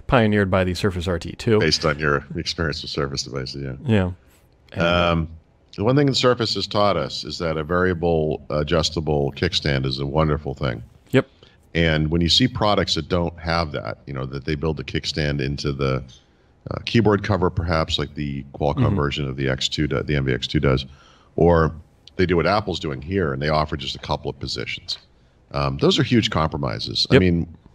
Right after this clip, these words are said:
Speaker 2: what you really want is the ability to arbitrarily decide what the angle is, because it's not just what's comfortable for you when you're looking at it. You might be in a room typing on something and there's a glare from over here. And if you just angle the screen just half a crack,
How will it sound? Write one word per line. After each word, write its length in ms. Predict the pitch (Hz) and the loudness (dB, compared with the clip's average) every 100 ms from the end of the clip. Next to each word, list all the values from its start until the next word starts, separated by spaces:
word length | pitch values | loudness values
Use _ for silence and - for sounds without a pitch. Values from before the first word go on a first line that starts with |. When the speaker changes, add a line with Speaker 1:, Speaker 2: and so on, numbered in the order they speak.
| _ | _
Speaker 2:
what 140 | 98 101 | 0 4
you 100 | 104 | 4
really 220 | 135 160 | 6 6
want 280 | 98 98 90 | 6 4 2
is 160 | 82 | 0
the 100 | 90 | -2
ability 460 | 85 85 85 82 78 | -2 0 0 0 -2
to 220 | - 76 65 - - _ | -2 -6 -6 -14 -20 _
arbitrarily 640 | - 80 78 - 82 78 73 | -2 -2 -2 0 2 2 0
decide 420 | 69 - 69 67 | 0 2 2 -2
what 140 | 64 - | -4 -6
the 340 | 67 65 62 - - | -6 -6 -8 -8 -2
angle 260 | 82 80 62 | 0 0 -2
is, 80 | |
because 400 | - - 76 - - _ _ _ - | -6 -4 0 0 -4 _ _ _ -2
it's 160 | - | 0
not 140 | 170 - | 2 2
just 200 | 139 - | 2 2
what's 180 | - | 0
comfortable 480 | - 120 110 101 87 | 0 -2 0 0 0
for 140 | 82 92 | -2 -2
you 100 | 87 | -2
when 120 | 78 | 0
you're 80 | 78 | 0
looking 320 | 101 104 85 | 0 0 -2
at 140 | 65 64 | 0 -2
it. 100 | - - _ _ - - | -6 -12 _ _ -18 -2
You 100 | 104 | 2
might 180 | 120 123 | 2 4
be 80 | |
in 60 | 110 | 4
a 40 | 92 | 4
room 320 | 90 101 98 | 4 2 2
typing 440 | - 107 - 82 | 0 -2 0 -2
on 120 | 73 | -2
something 320 | 73 76 78 73 | -4 -4 -4 -4
and 80 | |
there's 120 | 76 73 | -4 -6
a 40 | |
glare 320 | 78 92 98 | 0 2 2
from 160 | 98 76 | 0 -4
over 180 | 69 71 | -4 -6
here. 280 | 69 71 - - _ 82 | -6 -6 -8 -20 _ -2
And 80 | |
if 80 | 90 | -2
you 60 | 95 | 0
just 200 | 82 - | -2 0
angle 320 | 143 165 160 | 0 0 -2
the 100 | 156 | -2
screen 380 | - - 131 117 | -2 -2 -2 -2
just 160 | 113 - - | -6 -12 -16
half 220 | - 110 | -10 -10
a 40 | - | -6
crack, 420 | - 120 104 | 0 0 0